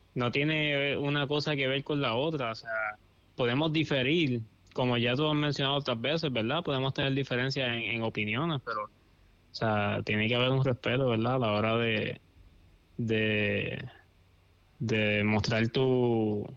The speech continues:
tus diferencias ante la opinión de otra persona. Pues tampoco es que, tú sabes, va, vas a crearte un enemigo imaginario porque esa persona piensa distinto a ti.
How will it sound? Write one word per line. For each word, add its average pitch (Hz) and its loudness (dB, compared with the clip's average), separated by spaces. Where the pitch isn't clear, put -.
tus 127 2
diferencias 123 0
ante 113 -2
la 113 -2
opinión 113 -2
de 123 0
otra 123 0
persona. 110 -4
Pues 127 2
tampoco 123 0
es 139 2
que, 135 0
tú 139 -2
sabes, 123 0
va, 120 -2
vas 123 0
a 135 0
crearte 135 0
un 135 2
enemigo 135 2
imaginario 127 0
porque 120 -2
esa 120 -2
persona 120 -2
piensa 120 -2
distinto 113 -4
a 104 -4
ti. 143 -10